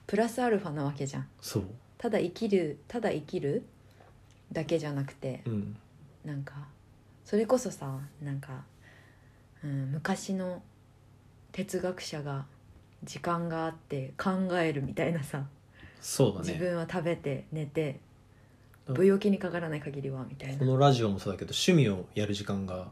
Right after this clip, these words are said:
Speaker 1: そうそう。
Speaker 2: 莫大にあるんだけど、
Speaker 1: うん。
Speaker 2: だけど、なんか、「時間がないよね」とか、
Speaker 1: うん。
Speaker 2: 「いや、なんか、時間があってもね、何すればいいんだろうね」とか、
Speaker 1: うん。
Speaker 2: あの、「勉強しなさい」とか、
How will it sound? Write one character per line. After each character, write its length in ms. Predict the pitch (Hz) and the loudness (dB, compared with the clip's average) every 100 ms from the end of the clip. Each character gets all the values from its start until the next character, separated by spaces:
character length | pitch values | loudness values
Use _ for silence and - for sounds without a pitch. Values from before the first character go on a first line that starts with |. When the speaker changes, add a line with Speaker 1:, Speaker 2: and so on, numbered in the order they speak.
| - | -16
Speaker 1:
そ 200 | - 160 | -14 -12
う 60 | |
そ 180 | 139 - | -6 0
う。 40 | 131 | 4
Speaker 2:
莫 120 | 135 | 6
大 140 | 139 | 8
に 100 | 131 | 8
あ 60 | 131 | 8
る 60 | |
ん 60 | 113 | 6
だ 60 | 90 | 2
け 100 | 101 | 6
ど、 300 | 127 104 - | 8 6 2
Speaker 1:
う 20 | |
ん。 280 | 160 151 139 - - - - | -6 -6 -8 -12 -18 -20 0
Speaker 2:
だ 100 | 165 | 4
け 100 | 139 | 6
ど、 260 | 127 127 113 | 6 6 4
な 100 | 117 | 0
ん 60 | 107 | 0
か、 280 | 101 95 - - | 0 -2 -8 -8
「時 140 | 101 | -6
間 180 | 107 101 | -2 0
が 100 | 98 | 2
な 140 | 104 | 2
い 80 | 98 | 2
よ 60 | 85 | 0
ね」 160 | 101 101 | -4 -4
と 80 | |
か、 380 | 107 135 113 98 - | 2 4 4 2 -6
Speaker 1:
う 60 | |
ん。 440 | 160 156 147 143 147 - - - | -6 -4 -4 -6 -8 -14 -18 -4
Speaker 2:
「い 60 | |
や、 280 | 110 104 101 | 0 2 2
な 120 | 107 | 0
ん 40 | 107 | -2
か、 220 | 98 107 | -2 -4
時 140 | 127 113 | -4 0
間 200 | 123 127 | 2 6
が 80 | 135 | 6
あ 40 | |
っ 80 | 139 | 4
て 100 | 127 | 2
も 100 | 107 | 2
ね、 240 | 107 113 | 2 2
何 240 | 110 135 143 | 4 6 6
す 100 | 123 | 4
れ 60 | |
ば 100 | 110 | 4
い 40 | 104 | 2
い 20 | |
ん 60 | |
だ 80 | 101 | 2
ろ 100 | 92 | -2
う 20 | 87 | -2
ね」 180 | 98 95 | -2 -4
と 60 | |
か、 300 | - - 170 | -4 0 2
Speaker 1:
う 40 | 156 | 0
ん。 200 | 147 143 - - - - - - - - - - | -4 -8 -14 -20 -20 -20 -20 -20 -20 -20 -20 -10
Speaker 2:
あ 100 | 101 | -6
の、 160 | 98 98 | -6 2
「勉 200 | 127 135 | 6 8
強 160 | 135 | 8
し 140 | 123 117 | 6 2
な 100 | 120 | 2
さ 140 | 113 | 0
い」 60 | 90 | -4
と 100 | - | -8
か、 140 | - | -16